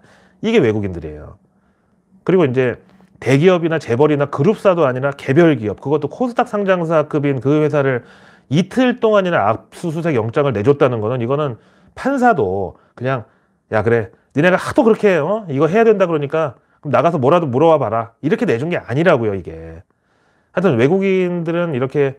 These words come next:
일반인들이 알 수 없는 사유로 해당 국가 수사기관이 민간 기업을 뭐 규제하거나 잡아조지는 이런 거에 대해서 외국인들은 정말 이게 가장 큰 리스크라고 판단을 합니다. 왜냐면 외국인들 입장에서는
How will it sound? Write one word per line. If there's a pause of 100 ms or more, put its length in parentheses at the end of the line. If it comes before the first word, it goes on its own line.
(380)
일반인들이
알
수
없는
사유로 (200)
해당
국가
수사기관이 (380)
민간
기업을
뭐
규제하거나
잡아조지는
이런
거에
대해서 (340)
외국인들은
정말
이게 (300)
가장
큰
리스크라고
판단을
합니다. (320)
왜냐면
외국인들
입장에서는